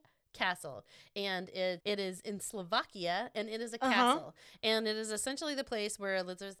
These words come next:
Speaker 1: Bathory had done all of her final deeds with all of her murdering of all of her different handmaidens and the people who worked for her. And, um, of course, as we talked about in our episode, um, there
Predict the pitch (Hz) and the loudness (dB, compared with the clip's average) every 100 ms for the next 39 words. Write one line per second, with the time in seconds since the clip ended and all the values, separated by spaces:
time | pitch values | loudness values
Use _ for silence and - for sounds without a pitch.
0 | - 175 175 160 147 147 160 170 160 165 | 2 4 2 -2 -6 -6 -4 -4 -2 -2
1 | 156 151 160 165 170 - 156 160 190 190 | 0 0 -2 -4 -8 -6 -6 -4 -4 -6
2 | 190 185 156 160 - - - 185 170 165 | -6 -6 -6 -8 -10 -18 -12 -4 0 2
3 | 170 190 180 170 175 180 180 170 175 180 | 0 -4 -6 -4 -2 -2 -4 -4 -4 -6
4 | 156 151 147 160 160 170 156 156 180 139 | -6 -4 -2 -4 -4 -6 -6 -8 -6 -6
5 | 143 165 160 156 156 156 160 156 160 165 | -4 -4 -2 -4 -4 -2 -4 -6 -8 -10
6 | 165 160 165 208 262 202 175 - 160 160 | -10 -12 -10 -8 -4 -4 -6 -6 -6 -4
7 | 139 151 160 - - - 185 185 180 175 | -2 -2 -6 -12 -18 -6 -2 -2 0 0
8 | 175 - - - 240 226 214 - - - | 0 -4 -8 0 2 2 0 -10 -16 -2
9 | 202 196 190 240 240 202 185 180 160 156 | -2 0 -4 -4 -2 -4 -4 -4 -4 -2
10 | 175 175 - 160 156 - - - 185 175 | -4 -6 -6 -4 -4 -10 -20 -6 0 2
11 | 165 156 151 180 196 185 | 2 0 -6 -2 2 2